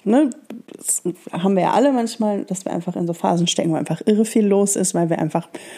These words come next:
mehrere Baustellen gleichzeitig am Rattern haben und das ist, das ist, das ist nie witzig. <laughs> Das ist, also ich kenn wenig Menschen, die darin so richtig aufgehen, wenn ihnen alles rundherum die ganze Zeit ihre Energie raubt.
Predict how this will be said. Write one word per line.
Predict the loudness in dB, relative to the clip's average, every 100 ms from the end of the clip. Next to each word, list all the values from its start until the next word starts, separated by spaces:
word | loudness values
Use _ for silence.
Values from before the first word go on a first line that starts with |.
| -20 -4 4
mehrere | 4 6 2
Baustellen | 4 2 2 0 0 2
gleichzeitig | 4 2 2 0 0 0 0
am | 0
Rattern | 0 0 0 -2 -2
haben | -2 -2 -2
und | -4 -4
das | -6 -6
ist, | -6 -6 -6
das | -8
ist, | -8 -6 -6 -8 _ -20 -20 -6
das | -2 -2
ist | -2 0
nie | 2 2 2
witzig. | -2 -4 -8 -6 -8 0
<laughs> | 0 2 0 0 0
Das | 0 0
ist, | 0 -2 -4 -2 0 2
also | 0
ich | 0 2
kenn | 2 2 0
wenig | 0 2 2 2 2
Menschen, | 2 2 2 2 2
die | 2 2
darin | 2 2 2 0
so | 0
richtig | 2 2 0 -2 -2 0
aufgehen, | 0 -2 -2 0 2 2
wenn | 2 0
ihnen | 0 0 2
alles | 2 2 0 0
rundherum | -2 -2 -2 -2 0 -2
die | -2
ganze | -4 -4
Zeit | -4 -4
ihre | -4 -6
Energie | -6 -8 -10 -10
raubt. | -6 -8